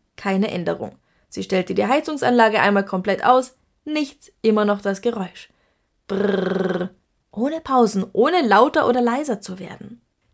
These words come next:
Im Bad standen keine anderen Geräte, deren Stecker man ziehen könnte, also, also zog Elle mit angespanntem Gesicht die Ultima Ratio, Hauptsicherung, raus.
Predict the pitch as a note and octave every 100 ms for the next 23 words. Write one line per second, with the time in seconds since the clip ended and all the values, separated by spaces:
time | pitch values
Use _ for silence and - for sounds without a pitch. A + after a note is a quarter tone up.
0 | _ C#4+ D#4+ A3+ G#3+ - A3+ A3+ A3 G#3
1 | A3+ - E4+ F4+ C#4 A#3 G3+ F#3+ F#3+ F#3+
2 | F#3+ G3+ G3 G3+ G3 G3 G#3 G#3 G#3+ G#3+
3 | C4+ C4+ _ _ - G#3+ G#3+ B3+ A#3+ _
4 | _ _ - A#3 A#3+ A#3+ A#3 A3 - G#3
5 | A3+ A#3+ A3+ - A#3 A#3+ - A3 G#3 A3
6 | G#3+ G#3 G#3 G#3+ - A3+ A3+ G#3 G3 G3
7 | F#3+ - F#3+ F#3+ F#3+ _ _ _ - F#3+
8 | - G3 F#3+ F3+ F3+ F3+ _ - G3 -
9 | F3+ -